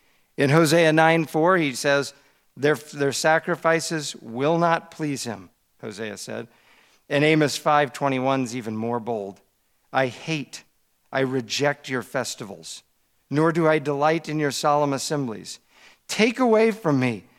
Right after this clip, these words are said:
the noise of your songs." I will not even listen to the sound of your harps.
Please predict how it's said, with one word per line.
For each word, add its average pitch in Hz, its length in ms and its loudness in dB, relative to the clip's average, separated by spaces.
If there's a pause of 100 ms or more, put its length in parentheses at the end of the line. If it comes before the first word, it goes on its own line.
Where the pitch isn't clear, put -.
(180)
the 151 140 0
noise 165 440 4
of 143 120 -2
your 135 120 -2
songs." 113 720 -2 (640)
I 160 140 6
will 196 180 4
not 185 220 6
even 143 360 0
listen 113 460 0 (460)
to 143 100 -8
the 143 120 -2
sound 120 760 0 (340)
of 131 160 -2
your 131 140 -2
harps. - 640 -2